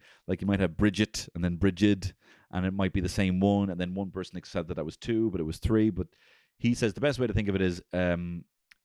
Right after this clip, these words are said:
that imagine that they're all the same person, and the same way we look at Bond, right? That, is this the same James Bond that's been all through this,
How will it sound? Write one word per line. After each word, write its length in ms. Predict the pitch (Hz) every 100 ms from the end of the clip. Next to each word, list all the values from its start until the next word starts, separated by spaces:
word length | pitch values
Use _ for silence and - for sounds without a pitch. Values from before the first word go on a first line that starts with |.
| -
that 180 | 87 - _
imagine 300 | 95 127 117
that 80 | 120
they're 180 | 95 95
all 180 | 147 147
the 80 |
same 200 | 120 110
person, 400 | 98 95 - 92 87
and 100 | 90
the 40 |
same 180 | 117 110
way 80 | 101
we 80 |
look 140 | 95 90
at 60 | 78 _
Bond, 400 | 85 82 - - _ _
right? 300 | 78 82 90 - _ _ _ _
That, 280 | 85 82 - _
is 80 | 87
this 140 | 101
the 80 | 101
same 240 | - 143
James 260 | 131 143 135
Bond 400 | 151 143 165 165
that's 160 | 110 -
been 240 | - 110
all 200 | 110 131
through 160 | - 143
this, 200 | 156